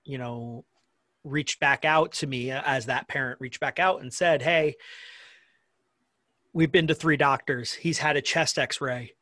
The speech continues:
Um, everybody thinks it's just allergies or a summer flu," which we have how many every year,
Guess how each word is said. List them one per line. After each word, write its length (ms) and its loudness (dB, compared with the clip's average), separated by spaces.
Um, 360 -10
everybody 360 2
thinks 320 -4
it's 120 -4
just 320 -4
allergies 680 -2
or 260 -4
a 60 -4
summer 720 0
flu," 600 0
which 360 -2
we 240 4
have 300 2
how 180 2
many 240 2
every 260 0
year, 260 -8